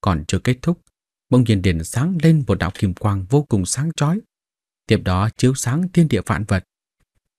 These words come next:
Đạo kim quang này tràn đầy khí thức thần thánh, trong mơ hồ còn có thể từ bên trong nghe được từng trận rồng gầm,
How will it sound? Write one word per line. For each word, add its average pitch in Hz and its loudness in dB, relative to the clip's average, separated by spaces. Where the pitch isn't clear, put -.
Đạo 139 4
kim 135 0
quang 127 -2
này 95 0
tràn 90 -2
đầy 85 0
khí 135 0
thức 180 -4
thần 80 -4
thánh, 143 -2
trong 92 -2
mơ 92 0
hồ 87 0
còn 120 2
có 185 2
thể 104 0
từ 95 0
bên 104 0
trong 95 -2
nghe 170 4
được 113 0
từng 92 2
trận 95 -2
rồng 90 -2
gầm, 80 -2